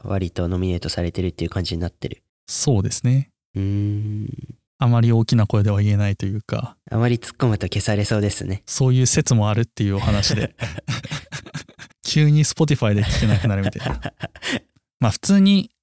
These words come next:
Speaker 2: Spotifyが出してるコンテンツがすごい面白いっていうのがあるんで、
Speaker 1: うんうん。
Speaker 2: 全然それです、理由としては。
Speaker 1: 会社として面白いこと。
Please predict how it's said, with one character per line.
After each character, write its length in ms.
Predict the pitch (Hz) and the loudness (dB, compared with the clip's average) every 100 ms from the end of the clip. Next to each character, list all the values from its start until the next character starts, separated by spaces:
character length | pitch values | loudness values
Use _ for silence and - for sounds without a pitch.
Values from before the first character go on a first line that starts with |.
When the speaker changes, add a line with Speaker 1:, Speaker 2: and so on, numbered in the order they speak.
| _ _ _ - | _ _ _ -4
Speaker 2:
Spotify 580 | - 220 - 156 120 | -2 0 2 2 4
が 300 | 107 101 - - - | 4 2 -2 -2 2
出 100 | 123 | 2
し 60 | |
て 80 | - | 4
る 60 | 107 | 2
コ 160 | - | 2
ン 60 | 113 | 2
テ 100 | 117 | 4
ン 60 | 107 | 2
ツ 100 | 107 | 2
が 80 | 104 | 2
す 140 | 123 | 2
ご 120 | 127 | 2
い 220 | 101 110 _ | 2 -2 _
面 160 | - 113 | 0 2
白 180 | - 139 | 2 2
い 40 | |
っ 20 | |
て 120 | - 101 | 0 -2
い 40 | |
う 20 | |
の 80 | 95 | -2
が 100 | 98 | -2
あ 40 | |
る 100 | 98 | -2
ん 80 | 98 | -4
で、 200 | 107 - - _ _ | -4 -8 -10 _ _
Speaker 1:
う 40 | 101 | -6
ん 40 | |
う 320 | 92 85 - | -4 -4 -8
ん。 140 | - 113 _ - | -12 -12 _ 0
Speaker 2:
全 260 | 113 123 | 2 4
然 240 | 123 123 123 | 4 4 2
そ 200 | - 117 | 2 2
れ 80 | 117 | 4
で 80 | |
す、 280 | 113 - - _ | 2 -2 -8 _
理 160 | 113 104 | 0 2
由 120 | 101 | 2
と 100 | 107 | 0
し 80 | 104 | -2
て 100 | 101 | -2
は。 140 | 98 - - _ _ _ _ _ _ _ - | -4 -10 -20 _ _ _ _ _ _ _ -8
Speaker 1:
会 160 | 104 | -4
社 160 | 104 113 | -2 -2
と 120 | 113 | -2
し 120 | - | -2
て 300 | - 104 80 _ - | -2 -4 -4 _ -12
面 180 | 101 101 | -6 -4
白 180 | 101 98 | -2 -2
い 60 | 85 | -4
こ 120 | 92 | -6
と。 260 | - 87 | -8 -8